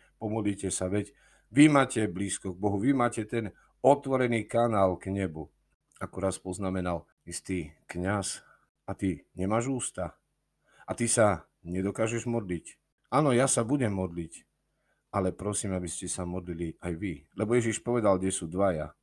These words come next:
alebo traja v mojom mene, tam som ja medzi nimi.'“ A proste o čokoľvek a dávam to.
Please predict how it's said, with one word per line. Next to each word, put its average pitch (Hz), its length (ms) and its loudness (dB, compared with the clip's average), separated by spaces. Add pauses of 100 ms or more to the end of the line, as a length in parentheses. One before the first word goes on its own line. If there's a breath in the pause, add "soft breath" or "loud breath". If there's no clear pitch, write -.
(120)
alebo 82 320 -10
traja 92 300 -2
v 82 80 -6
mojom 85 160 -4
mene, 87 320 -6 (480)
tam 92 160 -4
som 92 240 -8
ja 101 80 -2
medzi 87 320 -4
nimi.'“ 92 240 -6
A - 160 -10
proste 127 400 2
o 120 120 2
čokoľvek 113 720 -2 (1000)
a 101 80 -6
dávam 82 400 -6
to. - 160 -20